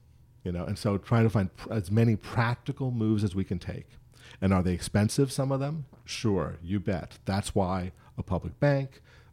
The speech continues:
that's why looking at the wealth of the richest city in the world and where does it go? We have twice the budget we had four years ago.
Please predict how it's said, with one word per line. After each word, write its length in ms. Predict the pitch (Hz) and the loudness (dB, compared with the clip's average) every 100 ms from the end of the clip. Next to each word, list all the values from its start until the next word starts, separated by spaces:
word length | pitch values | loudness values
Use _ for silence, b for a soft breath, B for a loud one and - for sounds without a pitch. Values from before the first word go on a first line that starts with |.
| - | -4
that's 300 | 107 95 - | 0 0 2
why 300 | 98 92 90 | 2 2 0
looking 260 | 90 95 98 | -2 -4 -6
at 120 | - | -6
the 60 | |
wealth 340 | 85 92 98 - | -4 0 -2 -2
of 40 | |
the 80 | 90 | -6
richest 320 | 82 - 90 | -4 -6 -6
city 180 | - 92 | -4 -2
in 80 | 87 | -2
the 60 | 80 | -2
world 380 | 90 107 123 | 0 2 4
and 140 | 104 76 | 2 -2
where 140 | 80 | -6
does 160 | 92 - | -6 -8
it 120 | - | -12
go? 400 | 87 90 127 151 | -12 -10 -8 -8
We 100 | 90 | -4
have 160 | 87 80 | -4 -4
twice 400 | - - 92 90 | -8 -4 -4 -4
the 120 | - | -6
budget 400 | 82 85 85 127 | -6 -8 -8 -8
we 100 | 107 | -6
had 180 | 82 82 | -6 -8
four 220 | - 92 | -4 -4
years 320 | 87 80 87 117 | -4 -6 -8 -8
ago. 260 | 120 156 | -8 -10